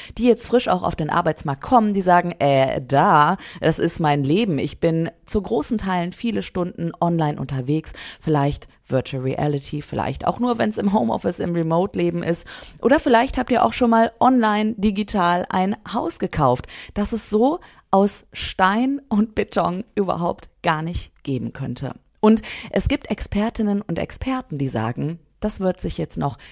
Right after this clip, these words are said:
viel mehr verändern. Ab zweitausenddreiundzwanzig kann es eine neue Internetrevolution geben. Und das betrifft uns alle,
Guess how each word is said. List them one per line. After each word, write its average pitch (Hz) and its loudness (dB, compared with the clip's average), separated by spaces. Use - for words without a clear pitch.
viel 240 -2
mehr 160 0
verändern. 120 -6
Ab - -2
zweitausenddreiundzwanzig 143 -2
kann 214 2
es 208 0
eine 151 2
neue 233 4
Internetrevolution 180 2
geben. 117 -6
Und 196 0
das 240 -2
betrifft - -4
uns 180 -4
alle, 147 2